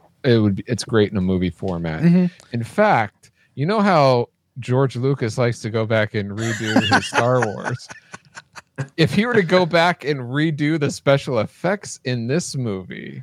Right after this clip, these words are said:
Speaker 2: Oh.
Speaker 1: would that be worth it?
Speaker 2: I, that would, I would be up for that, especially with today's level of special effects.
Speaker 1: Yeah.
Speaker 2: If they kept everything that looked, I think, pretty good practically, like,
Speaker 1: Yeah.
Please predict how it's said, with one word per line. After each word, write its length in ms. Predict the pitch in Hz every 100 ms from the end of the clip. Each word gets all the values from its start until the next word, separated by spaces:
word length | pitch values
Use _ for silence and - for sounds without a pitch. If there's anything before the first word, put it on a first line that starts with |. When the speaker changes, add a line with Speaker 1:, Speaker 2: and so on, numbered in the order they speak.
| -
Speaker 2:
Oh. 360 | 123 269 403 381
Speaker 1:
would 180 | 147 117
that 220 | 156 -
be 120 | 120
worth 380 | 107 92 87 95
it? 180 | - - _ _ _ _ -
Speaker 2:
I, 460 | 156 294 370 311 107
that 320 | 113 160 320
would, 160 | 320 -
I 160 | 131 208
would 360 | 294 208 135 123
be 140 | 139
up 140 | 110 -
for 120 | 117
that, 280 | 92 82 -
especially 380 | - 214 - 247
with 180 | 170 -
today's 540 | 131 90 90 139 170
level 340 | 202 208 226 226
of 80 | 220
special 420 | - 202 - 220
effects. 560 | - 226 262 - - 127
Speaker 1:
Yeah. 420 | 110 104 90 -
Speaker 2:
If 140 | 170 160
they 140 | 185
kept 200 | 202 165
everything 360 | 196 262 285 226
that 120 | 160
looked, 200 | 165 -
I 120 | 127 139
think, 300 | 160 110 -
pretty 260 | 170 156
good 420 | 123 135 135 123 -
practically, 720 | - 95 104 160 - 185 214
like, 340 | 165 120 113 101
Speaker 1:
Yeah. 340 | 92 85